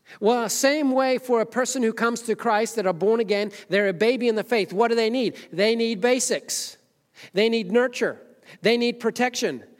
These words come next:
And they need the basics of God's word. They need the basics of what it means to be a Jesus follower. A couple of scriptures I want you to take note of.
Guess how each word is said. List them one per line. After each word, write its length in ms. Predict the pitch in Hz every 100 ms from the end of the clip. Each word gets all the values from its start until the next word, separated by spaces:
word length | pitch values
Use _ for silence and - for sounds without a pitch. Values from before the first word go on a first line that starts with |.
| - -
And 340 | 220 262 285
they 140 | 247 226
need 500 | 208 190 202 202 170 - -
the 160 | 160
basics 580 | 202 208 262 - 208 170
of 260 | - 214 190
God's 360 | 208 214 214 165
word. 400 | 190 247 196 156
They 160 | 185 214
need 200 | 226 185
the 100 | 202
basics 500 | 226 262 - 208 - -
of 180 | - 196
what 160 | 190 240
it 120 | 240
means 320 | 220 220 226
to 100 | -
be 140 | 190 202
a 60 |
Jesus 380 | 170 254 226 196
follower. 380 | - 165 120 110
A 1040 | 80 _ _ _ _ _ _ _ _ _
couple 240 | - 196 202
of 60 |
scriptures 400 | - - 190 175
I 40 | 160
want 200 | 165 160
you 60 |
to 160 | 156 151
take 240 | 151 170
note 240 | 156 156 147
of. 160 | 123